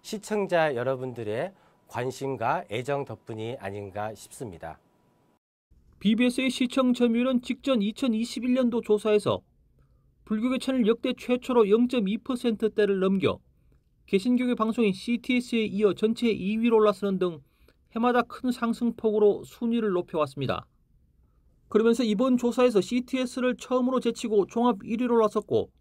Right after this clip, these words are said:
Speaker 2: 불교계 삼기 운영되는 채널 비티엔과의 경쟁에서는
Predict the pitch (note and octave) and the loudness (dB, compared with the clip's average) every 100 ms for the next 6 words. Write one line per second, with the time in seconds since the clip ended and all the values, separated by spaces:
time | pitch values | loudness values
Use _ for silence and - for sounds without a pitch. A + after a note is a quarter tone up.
0 | _ _ _ _ _ _ - A3+ B3 B3 | _ _ _ _ _ _ -6 -2 0 0
1 | B3 B3 B3 A#3 A3 A3 G#3 - G#3 F#3 | 0 0 0 0 2 2 2 0 -2 -2
2 | D3+ _ _ - G#3+ - C4 A#3+ A3 G#3+ | -4 _ _ -8 -6 -4 -2 0 2 2
3 | G3 F#3+ F#3 F3+ D#3+ - C3 | 2 -2 -4 -2 -6 -4 -6